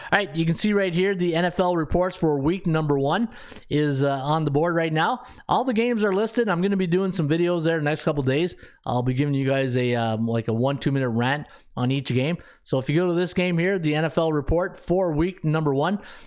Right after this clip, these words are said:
you can see the Ram report, uh, the Bills and the Rams. Gonna be a good one. And look at that. We do have the Rams winning twenty-eight twenty-seven. And you can see the percentage play, does favor, uh, the, see, this is one thing I like about the rain report.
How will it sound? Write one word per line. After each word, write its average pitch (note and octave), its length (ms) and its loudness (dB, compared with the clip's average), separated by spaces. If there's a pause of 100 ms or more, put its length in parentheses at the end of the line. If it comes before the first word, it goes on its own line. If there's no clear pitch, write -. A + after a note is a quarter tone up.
(120)
you C#3 120 0
can C#3+ 100 0
see - 180 0
the D3+ 120 0
Ram E3 220 0
report, F#3 440 0 (260)
uh, C3+ 240 2
the B2+ 80 -2
Bills D3+ 300 0
and D3+ 100 0
the C3 60 0
Rams. D#3+ 320 0
Gonna G#3 160 0
be A3 60 2
a F3+ 40 0
good G3 180 0
one. D#3+ 240 -2 (320)
And C#3 200 0
look F3 100 0
at F#3+ 60 2
that. E3+ 220 0
We C3 100 0
do D3+ 180 2
have E3+ 180 0
the C#3+ 100 0
Rams D3+ 320 0
winning D#3+ 300 -2
twenty-eight F3 480 -2
twenty-seven. D#3+ 640 0 (380)
And B2 200 0
you B2 80 0
can A#2 40 -4
see D3+ 120 -2
the C3+ 80 0
percentage D3+ 480 -2
play, D#3+ 320 0 (260)
does G3+ 140 0
favor, G#3 320 2
uh, D#3+ 100 0
the, E3 220 0
see, A3 160 0
this A3 200 0
is A3 60 0
one G3 160 2
thing G3+ 160 0
I E3 60 2
like D#3 240 0
about D3+ 160 0
the C3+ 80 0
rain C#3+ 180 0
report. C3 380 -2